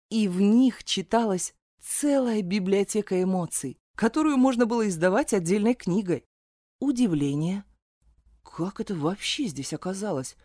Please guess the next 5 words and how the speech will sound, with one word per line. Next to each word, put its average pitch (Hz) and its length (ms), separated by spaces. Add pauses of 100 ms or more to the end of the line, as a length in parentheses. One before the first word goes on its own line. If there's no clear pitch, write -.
Я 160 240
сам 320 320
в - 60
шоке». - 480 (320)
Невинность. 202 1040